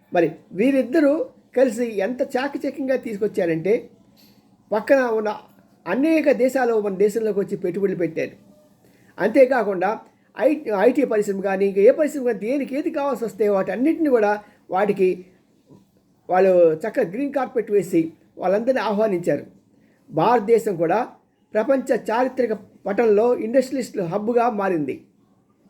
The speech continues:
మరి ఇలాంటి గొప్ప గొప్ప పనులు చేసిన ఇతరుల గురించి ఇంకా మరిన్ని విషయాలు నెక్స్ట్ వీడియోలో చేసి చూసుకుందాం. ఎందుకంటే ఇంత వివరంగా చెప్పడానికి అవకాశం ఒకే వీ-, వీడియోలో ఉండదు కాబట్టి సెకండ్ వీడియోలో తప్పకుండా చూద్దాం, సరేనా? మరి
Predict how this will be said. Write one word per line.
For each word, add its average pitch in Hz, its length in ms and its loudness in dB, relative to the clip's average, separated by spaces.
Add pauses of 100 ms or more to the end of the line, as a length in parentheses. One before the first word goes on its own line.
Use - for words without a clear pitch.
(320)
మరి 156 280 0
ఇలాంటి 214 680 0 (200)
గొప్ప 190 180 -2
గొప్ప 233 220 -2
పనులు 214 360 0
చేసిన 202 220 -2 (120)
ఇతరుల 240 280 0
గురించి 165 540 0 (480)
ఇంకా 311 240 4
మరిన్ని 294 380 2
విషయాలు 247 360 2
నెక్స్ట్ 214 300 -2
వీడియోలో 220 300 0 (100)
చేసి 190 180 -6 (120)
చూసుకుందాం. 180 400 -2
ఎందుకంటే 226 520 -2 (340)
ఇంత 220 180 2
వివరంగా 269 460 2
చెప్పడానికి 240 760 -4 (120)
అవకాశం 247 380 -2
ఒకే 226 280 2
వీ-, 226 340 -2
వీడియోలో 214 280 2
ఉండదు 196 180 -4
కాబట్టి 165 580 -4 (280)
సెకండ్ 247 280 0
వీడియోలో 233 400 0
తప్పకుండా 202 380 -6
చూద్దాం, 139 260 -6 (420)
సరేనా? 185 300 -2 (480)
మరి 165 280 0